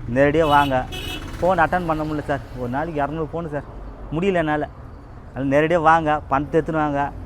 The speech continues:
கம்மி தான் பே-, காலையில பாருங்க, அந்த சாண்ட்ரோ பாருங்க, போட்டேன். காலைல வந்து பணம் பார்க்க சாண்ட்ரோ வந்து எடுத்துட்டாங்க.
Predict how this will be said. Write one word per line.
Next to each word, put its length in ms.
கம்மி 180
தான் 100
பே-, 120
காலையில 320
பாருங்க, 220
அந்த 160
சாண்ட்ரோ 400
பாருங்க, 260
போட்டேன். 380
காலைல 260
வந்து 200
பணம் 200
பார்க்க 220
சாண்ட்ரோ 220
வந்து 160
எடுத்துட்டாங்க. 360